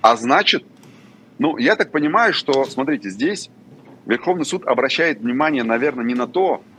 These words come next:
что, а, не, ну, можно продавать, да, контрафактный продукт, а на сам расчет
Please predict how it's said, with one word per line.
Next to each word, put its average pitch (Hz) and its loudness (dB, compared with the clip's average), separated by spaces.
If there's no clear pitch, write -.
что, 107 0
а, 92 2
не, 104 0
ну, 123 0
можно 120 0
продавать, 113 2
да, 113 2
контрафактный 104 -2
продукт, 98 -4
а 123 6
на 135 4
сам 151 2
расчет 143 4